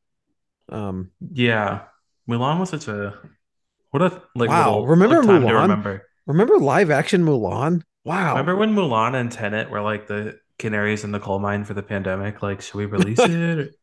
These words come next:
Speaker 2: You know, like
Speaker 1: Well, <laughs> I feel like I watched Mulan at home, though.
Speaker 2: Yeah, I think they ended
Speaker 1: It
Speaker 2: up
Speaker 1: was a
Speaker 2: doing that.
Speaker 1: simultaneous release, right? Or
Speaker 2: I think
Speaker 1: premium
Speaker 2: it
Speaker 1: at
Speaker 2: was
Speaker 1: home?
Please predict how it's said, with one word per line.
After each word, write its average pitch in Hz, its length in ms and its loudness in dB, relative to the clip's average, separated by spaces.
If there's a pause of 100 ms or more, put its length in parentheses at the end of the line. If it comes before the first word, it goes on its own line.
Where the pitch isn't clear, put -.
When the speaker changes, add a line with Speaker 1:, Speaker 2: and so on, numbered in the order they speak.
(140)
Speaker 2:
You 117 80 -2
know, 113 280 -2
like 104 160 -4
Speaker 1:
Well, 208 200 2 (100)
<laughs> - 380 -2
I 170 120 -6
feel 330 160 -2
like 415 120 0
I 339 80 4
watched 233 200 2
Mulan 190 380 4
at 107 80 -4
home, 160 260 -2
though. - 280 -10 (500)
Speaker 2:
Yeah, 120 480 0
I 113 80 2
think 139 180 -6
they 170 60 0
ended 156 200 -2
Speaker 1:
It - 20 4
Speaker 2:
up - 20 4
Speaker 1:
was 151 100 2
a 156 40 4
Speaker 2:
doing 131 100 0
that. 151 60 2
Speaker 1:
simultaneous 147 560 0
release, 98 300 -6
right? 156 200 -2 (1400)
Or 156 80 0
Speaker 2:
I 156 40 4
think - 60 -6
Speaker 1:
premium 151 300 4
Speaker 2:
it 135 40 6
Speaker 1:
at - 40 4
Speaker 2:
was 120 80 2
Speaker 1:
home? 147 280 0